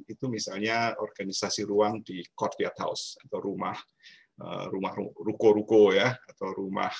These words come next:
Courtyard Cina yang ada di Lasem, yang ada di Beijing, yang ada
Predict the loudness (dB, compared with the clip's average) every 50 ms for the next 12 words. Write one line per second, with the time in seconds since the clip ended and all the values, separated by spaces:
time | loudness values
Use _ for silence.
0 | -8 -6 -4 -4 -4 -4 -4 -4 -4 -6 -6 -8 -6 -4 -2 0 2 2 2 0
1 | 0 -4 -6 -10 -10 -10 -8 -6 -2 0 0 0 0 0 0 0 0 0 -2 -2
2 | -2 -4 -4 -6 -6 -8 -10 -8 -6 -8 -8 -8 -8 -6 -4 -4 -4 -2 -2 0
3 | 0 2 2 0 0 -2 -4 -4 -6 -10 -14 -16 -14 -14 -14